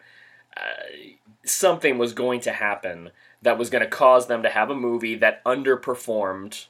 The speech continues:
you know, to the expectations. You're not gonna make a billion dollar movie every time out. And we've seen that with Pixar. We've seen that with, um, the Marvel movies already. You know, I mean, this, I, I heard somebody compare Solo to the first Ant-Man.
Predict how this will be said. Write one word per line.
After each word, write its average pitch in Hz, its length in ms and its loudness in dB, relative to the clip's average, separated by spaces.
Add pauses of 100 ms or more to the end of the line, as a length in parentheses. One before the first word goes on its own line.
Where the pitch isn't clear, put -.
(160)
you 104 100 -10
know, 98 240 -2
to - 180 -8
the 107 120 -2
expectations. 107 1000 -4 (260)
You're 139 220 0
not 143 180 4
gonna 156 140 0
make 135 220 -2
a 127 100 0
billion 123 440 0
dollar 117 320 2
movie 110 480 -6
every 107 280 -4
time 107 320 -4
out. 85 280 -8 (400)
And 117 300 -2
we've 120 180 0
seen 120 260 -4
that 104 160 2
with 113 200 -6
Pixar. 95 560 -4
We've 98 160 -6
seen 113 240 -6
that 107 240 -2
with, 107 400 -8 (320)
um, 104 280 0
the 117 80 2
Marvel 160 340 6
movies 104 360 -6
already. 92 580 -4 (280)
You 110 140 -8
know, 104 60 -4
I 104 40 -4
mean, 107 200 -4
this, 107 360 -8
I, 104 260 0
I 113 100 0
heard 123 220 0
somebody 117 280 0
compare 110 420 -4
Solo 113 480 2
to 107 400 -6
the 101 80 -4
first 104 360 -6
Ant-Man. 98 580 -10